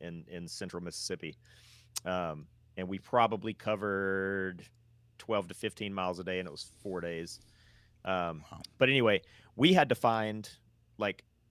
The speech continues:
Speaker 1: we had to find exact points. So we had to plot these exact points on our maps and then go to these exact points. And we had to find 'em, and they were, uh,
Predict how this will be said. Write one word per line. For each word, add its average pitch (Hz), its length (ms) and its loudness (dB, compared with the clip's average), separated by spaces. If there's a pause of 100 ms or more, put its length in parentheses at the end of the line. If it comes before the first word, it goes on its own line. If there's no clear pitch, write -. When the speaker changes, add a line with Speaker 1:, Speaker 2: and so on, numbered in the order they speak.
(300)
Speaker 1:
we 135 180 0
had 143 160 4
to 135 40 -2
find 120 300 -2
exact 98 720 -2
points. - 540 -12 (220)
So - 140 -10
we 104 100 -6
had 98 140 -4
to - 60 -12
plot 107 280 -6
these 101 200 -8
exact 90 540 -4
points - 400 -8
on 95 140 -4
our 107 140 -4
maps - 560 -6 (320)
and 98 180 -6
then 90 180 -8
go 98 200 -4
to 98 160 -14
these 92 260 -14 (100)
exact 90 760 -10 (220)
points. - 280 -10
And 95 80 -10
we 101 80 -4
had 113 100 -2
to 98 60 -14
find 135 300 2
'em, 98 120 -4
and 98 80 -6
they 98 100 0
were, 95 380 -4
uh, 85 380 -6